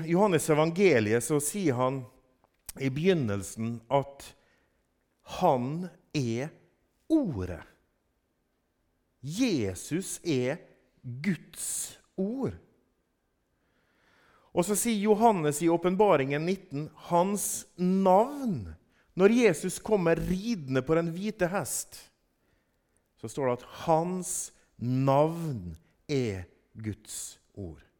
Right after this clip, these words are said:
Og i første Johannes brev så åpner han brevet med å si, «Vi har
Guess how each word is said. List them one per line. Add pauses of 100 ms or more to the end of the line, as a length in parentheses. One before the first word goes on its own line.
(1200)
Og
i
første
Johannes
brev (840)
så
åpner
han
brevet
med
å
si, (560)
«Vi
har